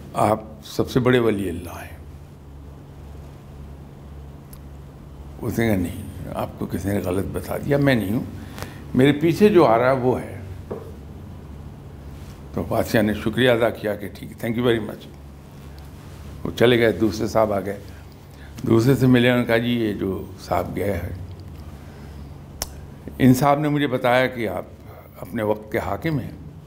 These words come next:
तो मैं आपसे मिलना चाह रहा था।" उन्होंने कहा कि वो, उन साहब को गलतफहमी हुई,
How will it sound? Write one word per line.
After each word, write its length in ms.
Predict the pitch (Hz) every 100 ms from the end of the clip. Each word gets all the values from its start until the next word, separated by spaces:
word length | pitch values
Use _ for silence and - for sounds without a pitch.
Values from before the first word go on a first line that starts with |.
| - - - - - - - - - - - - - -
तो 180 | 98 101
मैं 160 | 98
आपसे 320 | 110 104 - 104
मिलना 300 | 95 90 90
चाह 180 | -
रहा 160 | - -
था।" 180 | - - - - - - - - - - - - - - -
उन्होंने 200 | 113 110
कहा 160 | 123
कि 120 | 123 127
वो, 360 | 107 95 - - - - - - - - - - - - - - - - -
उन 160 | 113
साहब 260 | 104 107 107
को 100 | 110
गलतफहमी 560 | 98 95 95 101 104 101
हुई, 340 | 95 113